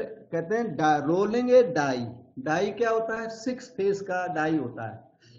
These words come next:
तो डाई अगले दिन मैं दिखा दूंगा आपको, ऐसा डाई होता है, थोड़े बच्चे जानते ही होंगे। Six phase का डाई होता है, Six phase, उसमें number लिखे होते हैं। इसमें ये object है कोई,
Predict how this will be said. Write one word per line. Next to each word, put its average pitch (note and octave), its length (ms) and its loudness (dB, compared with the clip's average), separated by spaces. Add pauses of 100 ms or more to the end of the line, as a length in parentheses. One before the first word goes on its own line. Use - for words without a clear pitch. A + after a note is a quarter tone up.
(220)
तो F3 520 -8
डाई D#3 240 -2
अगले F3+ 280 -2
दिन F#3 200 -6
मैं F#3 220 -6
दिखा E3 300 -4
दूंगा C#3+ 240 -4
आपको, C3 280 -4
ऐसा B2+ 380 -6
डाई A#2 140 -4
होता A#2+ 260 -6
है, D3+ 60 -4
थोड़े D3+ 320 -4
बच्चे C#3+ 380 -8
जानते C#3+ 300 -6
ही D#3 60 -2
होंगे। D3 240 -6
Six - 360 -8
phase F#3+ 280 -2
का F#3+ 140 -2
डाई F3 260 2
होता D#3 260 -4
है, - 80 -14 (680)
Six - 380 -4
phase, G3 300 0
उसमें G3 260 -2
number G3 420 4
लिखे G3+ 240 2
होते G3 260 0
हैं। - 240 -10 (440)
इसमें F3+ 460 -2
ये F#3+ 180 0
object F3+ 500 0
है F3+ 100 4
कोई, G3 400 -6